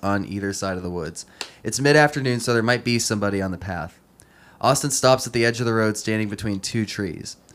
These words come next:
To his left, the path is empty. It continues for a while before bending away out of sight. And to the right, there's somebody on horseback, far off in the distance, but close enough to be, oh, wait, sorry, close enough to be seen in the light filtering through the trees.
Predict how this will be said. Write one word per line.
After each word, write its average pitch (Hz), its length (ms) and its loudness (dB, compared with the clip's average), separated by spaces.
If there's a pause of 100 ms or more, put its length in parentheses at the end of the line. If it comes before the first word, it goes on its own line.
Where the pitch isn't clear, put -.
(220)
To 139 120 2
his 113 160 4
left, 131 440 4
the 113 80 0
path 107 260 0
is 101 140 -4
empty. 98 420 -6 (180)
It 107 120 -10
continues 135 520 0
for 123 140 2
a 110 80 6
while 104 480 2 (340)
before 110 300 2
bending 107 340 0
away 98 280 2
out 90 140 -2
of 87 80 -6
sight. 82 280 -6 (760)
And 104 140 -4
to 110 120 -4
the 95 100 0
right, 127 400 4 (180)
there's 110 180 -4
somebody 117 380 0
on 104 120 0
horseback, 104 560 -4
far 104 220 0
off 101 120 -2
in 104 80 -6
the 92 60 -4
distance, 90 440 -6
but - 160 -12
close 185 400 2
enough 113 640 0 (440)
to 127 100 -10
be, 117 180 -2
oh, 110 80 0
wait, 90 140 -4
sorry, 104 160 -2
close 135 280 4
enough 127 160 2
to 123 60 -6
be 123 100 2
seen 113 380 0
in 110 160 -4
the 101 80 0
light 101 380 2
filtering 107 420 0
through 107 340 -2
the 98 200 -4
trees. - 340 -16